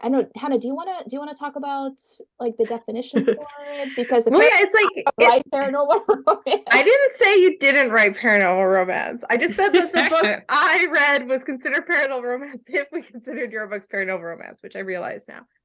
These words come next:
Speaker 2: Um, but it's, it's a paranormal romance, or is it urban fantasy, right? Which I guess could be the same as, like, is it romantic fantasy or is it fantasy romance, which I still think is, like, a weird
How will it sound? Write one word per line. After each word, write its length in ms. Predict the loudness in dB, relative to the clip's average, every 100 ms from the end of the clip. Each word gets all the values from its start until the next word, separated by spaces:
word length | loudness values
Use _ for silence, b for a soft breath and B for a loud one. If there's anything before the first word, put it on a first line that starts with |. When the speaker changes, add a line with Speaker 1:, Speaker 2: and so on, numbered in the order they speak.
| _ _
Speaker 2:
Um, 300 | 2 2 0 -6 b _ -2
but 420 | 0 2 0 -4 _ _ _ _ _ -4
it's, 200 | -4 -4 -8 -4
it's 180 | -4 -6
a 60 |
paranormal 580 | 0 2 2 0 -2 -2
romance, 440 | -2 -2 -2 -4 -6
or 160 | -6
is 160 | -4 -4
it 100 | -6
urban 240 | -10 -12
fantasy, 640 | -8 -8 -8 -10 -16 -20 -14
right? 340 | -4 -2 -2 -6 b b
Which 160 | -4 -2
I 80 | -2
guess 260 | -2 -4
could 140 | -6 -10
be 80 | -10
the 120 | -10
same 400 | -6 -6 -6 -10
as, 160 | -10
like, 280 | -8 -8 -10 -12
is 200 | -12 -12
it 300 | -10 -8 -8
romantic 500 | -12 -12 -12 -14 -14
fantasy 520 | -10 -10 -10 -12 -12
or 200 | -8 -8
is 140 | -8 -10
it 120 | -14
fantasy 380 | -14 -14 -16 -14
romance, 400 | -14 -16 -18 -20
which 140 | -16
I 80 | -16
still 400 | -14 -10 -8 -8
think 240 | -12 -16
is, 140 | -16 -12
like, 200 | -14 -12
a 60 | -16
weird 460 | -12 -8 -8 -10